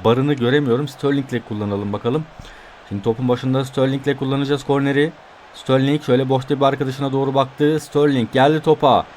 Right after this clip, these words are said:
Kevin De Bruyne'in olduğu noktaya doğru indirdi. Ronaldo gelişine vurur mu? Kaleci Alisson. Bu riskli pozisyonu çıkıyor ve alıyor arkadaşlar. Koulibaly. Koulibaly'den Kevin De Bruyne. Ronaldo.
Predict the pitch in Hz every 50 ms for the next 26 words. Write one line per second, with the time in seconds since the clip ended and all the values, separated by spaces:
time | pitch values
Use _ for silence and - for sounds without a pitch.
0 | - - - - 123 123 143 160 160 160 151 156 160 165 165 165 165 160 160 165
1 | 165 165 160 - 175 170 160 165 160 165 165 160 160 190 175 180 185 147 151 170
2 | 208 220 214 190 190 156 165 196 196 196 196 233 233 240 226 208 214 214 196 185
3 | 185 190 202 202 202 - - - 110 107 110 110 107 120 139 147 156 151 - -
4 | - 98 110 151 165 151 - 151 139 143 143 143 151 - - - - - - -
5 | - - - - - - - - - - _ _ _ _ _ _ _ _ _ _
6 | _ _ _ _ - - _ - 98 95 104 143 175 175 - - - - 170 151
7 | 156 156 151 139 - - 156 147 151 160 165 160 - - - 131 - 170 160 156
8 | 147 156 139 135 143 151 147 131 127 131 135 131 127 - - 113 110 - 139 147
9 | 156 151 165 165 131 107 90 78 - - - - - - - _ _ - 98 101
10 | 120 127 139 143 151 139 147 151 151 143 - - 135 131 147 160 156 165 147 147
11 | 160 165 160 139 101 82 78 - - - 110 131 156 170 170 160 151 139 107 87
12 | 78